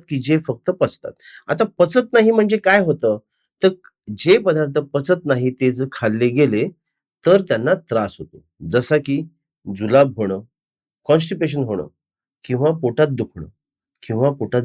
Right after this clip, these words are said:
जळजळ होणं, छातीत जळजळ होणं, डोकं दुखणं, उलट्या होणं असे प्रकार त्यांना होत असतात. म्हणजे काही खाल्लं तर पचत नाही अशा प्रकारची कंडिशन. तर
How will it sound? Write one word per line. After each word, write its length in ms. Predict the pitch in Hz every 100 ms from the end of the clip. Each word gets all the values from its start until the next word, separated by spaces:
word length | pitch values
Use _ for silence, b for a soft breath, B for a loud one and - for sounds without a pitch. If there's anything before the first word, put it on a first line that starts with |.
| 104
जळजळ 360 | 101 101 117
होणं, 240 | 120 92 71 _ -
छातीत 340 | 127 135 165
जळजळ 340 | 131 131 120 123
होणं, 260 | 104 82 - _ b b b 98
डोकं 420 | 104 113 151 165
दुखणं, 380 | 139 - 95 82 _ _
उलट्या 400 | 110 113 104 147
होणं 260 | 139 113 73 _ _ _ _ -
असे 220 | 139 185
प्रकार 300 | 160 143 131
त्यांना 260 | 117 104 127 104
होत 200 | 82 -
असतात. 280 | - - - B B B
म्हणजे 200 | 131 151 202
काही 340 | 165 165 220
खाल्लं 360 | 180 165 139 160 160
तर 60 | 151 139
पचत 320 | 117 - 127
नाही 300 | 113 87 110 - _ _ -
अशा 200 | 131 139
प्रकारची 680 | 160 123 110 107 101 _ -
कंडिशन. 440 | 160 104 82 - - _ b b
तर 60 | -